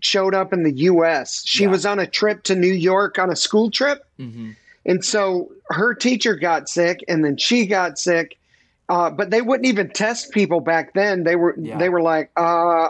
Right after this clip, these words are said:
Speaker 1: only bring in old people. We don't have enough tests." And,
Speaker 2: Uh-huh.
Speaker 1: um, so they basically made us stay in our house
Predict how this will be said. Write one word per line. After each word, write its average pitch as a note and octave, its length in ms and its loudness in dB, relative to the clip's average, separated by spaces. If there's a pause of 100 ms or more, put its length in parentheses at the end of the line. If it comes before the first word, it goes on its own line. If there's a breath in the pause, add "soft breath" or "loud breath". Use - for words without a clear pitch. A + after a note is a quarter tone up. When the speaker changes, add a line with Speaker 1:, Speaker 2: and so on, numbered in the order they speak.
Speaker 1:
only A3 220 2
bring A#3 220 0
in G#3+ 140 0
old F#3+ 280 0
people. F#3 380 -2
We E3 100 0
don't F#3 160 0
have F#3 80 -4
enough F#3+ 240 -2
tests." F3+ 500 0
And, C3 140 -10
Speaker 2:
Uh-huh. A2 340 -8 (560 loud breath)
Speaker 1:
um, E3+ 400 -2 (160)
so G3 480 -2
they G3 380 0
basically G#3 720 -2
made F3 240 0
us F3 160 -2
stay F3 220 -2
in D#3+ 80 0
our D3 120 0
house D3 580 -4